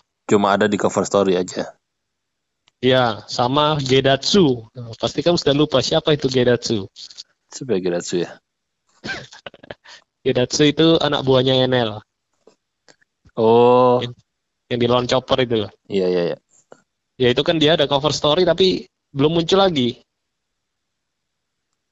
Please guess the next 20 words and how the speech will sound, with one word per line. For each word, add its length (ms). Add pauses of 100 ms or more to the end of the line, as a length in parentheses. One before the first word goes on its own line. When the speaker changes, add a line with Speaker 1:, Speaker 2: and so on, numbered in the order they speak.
(120)
Speaker 1:
Oh 80
iya. 160 (2250)
Speaker 2:
Ya 160
itu, 160
Speaker 1:
Betul, 240
betul. 120
Speaker 2:
pengennya 280
sih 120
bahas, 520 (160)
bahas 280
teori-teori 1000
seputar 480
itu, 200
tapi 520 (680)
nanti 280
aja 240
ya, 160
kita 320
tampung 320
dulu. 320